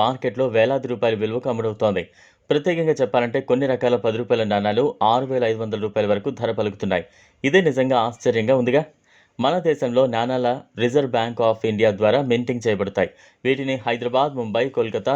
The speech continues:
నోయిడా వంటి నగరాల్లో ఉన్న మింట్లలో తయారు చేస్తారు. ఈ నాణాలపై కనిపించే చిన్న చిహ్నాల ద్వారానే ఆ నాణెం ఎక్కడ ముద్రించబడిందో మనం తెలుసుకోవచ్చు. ఉదాహరణకు ముంబై మింట్ నుంచి వచ్చిన నాణాలపై చిన్న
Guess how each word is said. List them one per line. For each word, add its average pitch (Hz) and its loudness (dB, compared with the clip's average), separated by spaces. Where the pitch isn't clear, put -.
నోయిడా 120 2
వంటి 110 -2
నగరాల్లో 104 0
ఉన్న 110 -2
మింట్లలో 135 0
తయారు 120 0
చేస్తారు. 98 -2
ఈ 135 6
నాణాలపై 120 2
కనిపించే 110 -2
చిన్న 147 -4
చిహ్నాల 117 -4
ద్వారానే 107 0
ఆ 120 4
నాణెం 120 -4
ఎక్కడ 135 -2
ముద్రించబడిందో 123 -2
మనం 131 -4
తెలుసుకోవచ్చు. 110 0
ఉదాహరణకు 156 0
ముంబై 135 2
మింట్ 127 -4
నుంచి 120 -6
వచ్చిన 113 -2
నాణాలపై 110 0
చిన్న 139 0